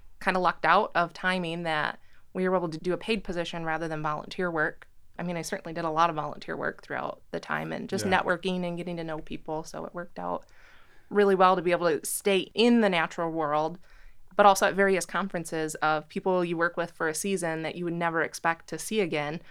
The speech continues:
Speaker 1: Three years later, I found him at a conference, and we're kinda looking at each other across the room like, "I think I know you."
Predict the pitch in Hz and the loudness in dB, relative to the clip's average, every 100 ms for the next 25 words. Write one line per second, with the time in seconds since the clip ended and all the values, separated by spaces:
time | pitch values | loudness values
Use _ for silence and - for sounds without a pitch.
0 | - - - 214 208 180 160 165 180 156 | -20 -20 -4 0 2 0 0 -2 0 -2
1 | 151 165 170 165 135 - 190 220 - 165 | -2 -2 -2 -2 -6 -4 -2 -2 -2 -6
2 | - 185 - 208 196 208 202 180 175 196 | -4 -6 0 2 2 0 -2 -6 -6 -2
3 | 180 - 185 - 196 202 165 - - 262 | -2 -2 -6 -4 -4 -4 -6 -10 -14 -14
4 | 277 339 330 320 320 320 | -10 -6 -4 -4 -4 -6